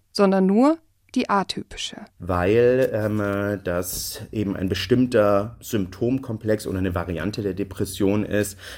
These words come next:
Speaker 2: die in der Form noch nicht beforscht ist. Und dementsprechend fehlen einfach die wissenschaftlichen Grundlagen, um wirklich eine Aufnahme in diesen Diagnosekatalog, äh, zu rechtfertigen.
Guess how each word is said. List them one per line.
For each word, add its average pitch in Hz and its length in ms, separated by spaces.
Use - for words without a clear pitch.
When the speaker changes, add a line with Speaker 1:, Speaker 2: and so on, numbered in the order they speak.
Speaker 2:
die 98 120
in 92 100
der 90 180
Form 95 720
noch 90 180
nicht 92 220
beforscht 82 520
ist. - 260
Und 92 180
dementsprechend 95 560
fehlen 104 400
einfach 98 280
die 87 440
wissenschaftlichen 98 840
Grundlagen, 98 800
um 82 220
wirklich 87 400
eine 87 140
Aufnahme 87 360
in 85 80
diesen 90 320
Diagnosekatalog, 85 1200
äh, 80 380
zu - 140
rechtfertigen. 82 760